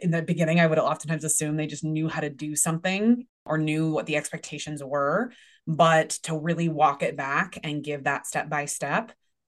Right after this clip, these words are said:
just really kind of primes them to, to do, to do it right the way. And, and again, to know what your expectations are, and whether sometimes you need to make a joke about it, or, you know, like, "All right, we're gonna go over this.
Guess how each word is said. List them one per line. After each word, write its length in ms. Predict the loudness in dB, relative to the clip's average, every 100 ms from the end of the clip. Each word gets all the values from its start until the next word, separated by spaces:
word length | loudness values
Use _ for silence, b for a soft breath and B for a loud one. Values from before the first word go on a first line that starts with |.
| _ -18 -2
just 320 | 0 0 -4
really 360 | -6 -4 -4
kind 160 | -4 -8
of 140 | -10
primes 640 | -12 -6 -2 -2 -4 -6 -6
them 460 | -6 -8 -10 -10 -12
to, 80 |
to 200 | -16 -16 -10
do, 100 | -6
to 120 | -2
do 100 | 0
it 40 |
right 140 | 0 0
the 60 |
way. 240 | 2 2 2
And, 320 | 2 2 2
and 200 | 0 0
again, 240 | 2 4 4
to 100 | 2
know 220 | 4 4
what 160 | 2
your 180 | -2 -4
expectations 680 | -6 -8 -14 -12 -12 -12 -6
are, 320 | -2 -2 -2 -8 B B
and 240 | 0 2
whether 280 | 4 6 6
sometimes 360 | 4 2 2 4
you 40 |
need 120 | 4 4
to 60 |
make 160 | 4 2
a 60 |
joke 280 | 2 6 8
about 300 | 8 8 10
it, 180 | 10 8 6
or, 460 | 4 6 6 2
you 80 | 0
know, 240 | -2 0 0
like, 240 | 0 -2 0
"All 80 |
right, 160 | 0 0
we're 100 | 0
gonna 140 | -2
go 160 | 2 2
over 160 | 2 0
this. 400 | 0 0 -2